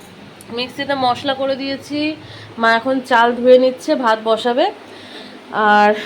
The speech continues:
এদিকে কেটে রেখেছি বাতাবি লেবু, না হলে তোজো এসে পাগল হয়ে যাবে। এই যে বাতাবি লেবু। আর তোমরা ঝা-, ভাবছো হয়তো ফ্ল্যাশ জ্বালিয়েছি কেন, ফ্ল্যাশ জ্বালিয়েছি এই কারণে যে পুরো মেঘ করে এসছে চারিদিক, অন্ধকার,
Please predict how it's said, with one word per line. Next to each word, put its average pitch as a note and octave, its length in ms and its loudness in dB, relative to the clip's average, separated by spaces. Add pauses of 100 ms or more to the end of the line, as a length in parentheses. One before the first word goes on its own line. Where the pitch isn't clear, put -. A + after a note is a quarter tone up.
(220)
এদিকে B3 480 0
কেটে A#3+ 300 -2
রেখেছি B3+ 520 2
বাতাবি A#3 480 -2
লেবু, B3 320 2
না B3+ 180 0
হলে B3 220 2
তোজো B3 300 0
এসে A#3 220 2
পাগল A3+ 340 0
হয়ে G#3+ 160 0
যাবে। E3 200 -4 (560)
এই G#3 120 -6
যে A#3+ 160 -4 (180)
বাতাবি G#3+ 400 -2
লেবু। A3+ 280 -4 (320)
আর A#3 60 -2
তোমরা C4+ 340 4
ঝা-, A#3+ 400 2
ভাবছো A#3+ 340 2
হয়তো C4+ 180 2
ফ্ল্যাশ B3 320 0
জ্বালিয়েছি B3 380 -2
কেন, A3+ 260 -2 (400)
ফ্ল্যাশ B3 260 2
জ্বালিয়েছি C4 380 0
এই B3+ 100 4
কারণে C4+ 420 0 (380)
যে A#3 80 0
পুরো E4 520 0 (840)
মেঘ D4 540 4
করে B3 180 4
এসছে A3 260 0
চারিদিক, G#3 460 -2 (460)
অন্ধকার, A3 1040 0